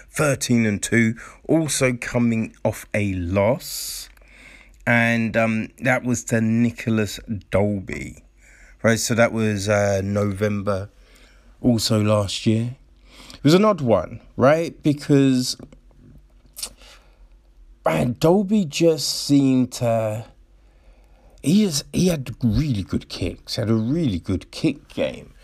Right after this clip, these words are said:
So he was able to keep Rodriguez off balance, you know, but we, we haven't necessarily seen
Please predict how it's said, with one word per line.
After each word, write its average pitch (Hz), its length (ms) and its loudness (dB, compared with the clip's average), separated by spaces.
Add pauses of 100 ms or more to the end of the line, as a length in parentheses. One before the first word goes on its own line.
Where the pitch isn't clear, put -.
(160)
So 147 140 0
he 147 140 2
was 143 180 -2
able 180 360 0
to 170 120 -4
keep 131 460 -2
Rodriguez 110 720 0
off 110 300 -6 (340)
balance, - 920 -4 (1120)
you 101 80 2
know, 101 180 0 (720)
but - 240 2 (220)
we, 135 280 2 (120)
we 135 180 0
haven't 143 400 -2
necessarily 123 580 -4
seen 110 540 -4